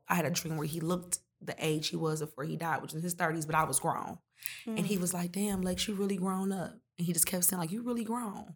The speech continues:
Speaker 2: <laughs>
Speaker 1: And I'm like, "Yeah," but I was dating a guy I thought at the time was, like, a mirror image of him. He let it hang out. He was fun.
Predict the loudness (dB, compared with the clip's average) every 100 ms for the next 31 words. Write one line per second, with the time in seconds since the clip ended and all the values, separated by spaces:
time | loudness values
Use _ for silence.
0 | -8 -8 -8 -12 -16 -20 -20 -14 2 8
1 | 10 10 10 10 8 8 10 10 10 10
2 | 10 8 6 8 10 10 8 6 6 6
3 | 0 4 4 4 2 0 -2 -10 -10 -2
4 | 2 4 4 2 2 2 2 -2 -2 -2
5 | -2 -6 _ _ -12 -6 -4 -4 -8 _
6 | _ -6 -4 0 0 2 4 6 8 6
7 | 4 -2 0 -2 2 2 4 4 4 2